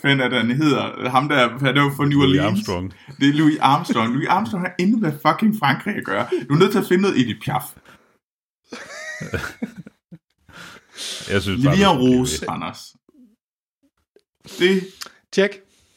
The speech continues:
Speaker 1: det, det, det, det er dit, øh, til sidste om-, til sidste afsnit, der er du nødt til at finde noget ordentligt fransk musik. Så må du gerne, så må du gerne fyre det i ansigtet for mig, helt sikkert. Men vi skifter gear. Øh, helt og aldeles gear.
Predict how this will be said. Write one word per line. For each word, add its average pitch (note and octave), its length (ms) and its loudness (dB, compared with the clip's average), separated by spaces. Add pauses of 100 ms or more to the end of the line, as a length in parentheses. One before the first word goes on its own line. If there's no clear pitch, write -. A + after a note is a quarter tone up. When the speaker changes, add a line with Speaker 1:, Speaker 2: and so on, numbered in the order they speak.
(760)
Speaker 1:
det, F3 280 4
det, E3 280 2
det, D#3+ 320 2
det D#3 140 6
er C#3+ 40 -4
dit, D3+ 240 -2
øh, G#2+ 200 4
til B2 160 -4
sidste G3+ 360 -2
om-, B2 260 2
til C#3+ 200 -6
sidste A3 280 2
afsnit, A2 380 0
der B2+ 60 2
er B2 40 2
du B2 60 0
nødt C3 200 2
til B2+ 60 -4
at A2+ 60 -8
finde B2 140 2
noget B2 140 0
ordentligt A#2 280 0
fransk G2+ 260 -2
musik. - 300 -10
Så - 140 -2
må D3 120 2
du B2 100 -2
gerne, A#2 240 4
så - 140 -10
må C#3 160 4
du A#2+ 100 2
gerne A2 220 0
fyre G#2+ 160 0
det G2+ 60 2
i G2+ 100 2
ansigtet G#2+ 320 -4
for G2 100 -4
mig, G2 100 -4
helt F#2 160 -4
sikkert. - 200 -12 (500)
Men C3 120 2
vi D3+ 80 0
skifter C#3+ 340 -4
gear. G#3+ 220 2 (760)
Øh, A#2+ 600 4 (260)
helt E3 320 4
og A#2 60 4
aldeles G#2+ 400 2
gear. E2 300 -10